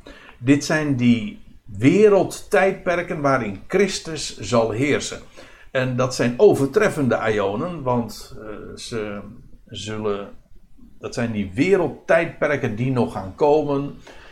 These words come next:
maar die alle, de aionen die daaraan vooraf gegaan zijn, eh, verre zal overtreffen. Vandaar dus ook die overtreffende trap, hè? De aionen der aionen,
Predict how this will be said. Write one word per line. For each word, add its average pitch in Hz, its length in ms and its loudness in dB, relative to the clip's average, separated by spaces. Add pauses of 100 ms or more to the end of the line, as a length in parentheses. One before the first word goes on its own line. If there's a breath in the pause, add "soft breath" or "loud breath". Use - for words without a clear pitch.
(140 loud breath)
maar 117 400 2
die 113 320 -4
alle, 139 640 0 (800)
de 117 220 -4
aionen 135 600 6
die 120 220 4
daaraan 117 520 2
vooraf 98 400 -6
gegaan 117 500 0
zijn, 101 480 -2 (340 loud breath)
eh, 104 180 -8
verre 151 720 2
zal 127 300 0
overtreffen. 110 600 -2
Vandaar 135 300 -2
dus 117 140 -4
ook 110 220 -4
die 107 140 -8
overtreffende 101 720 -6
trap, - 280 -4
hè? - 220 -10
De - 80 -8
aionen 104 680 0
der 135 320 2
aionen, 107 580 0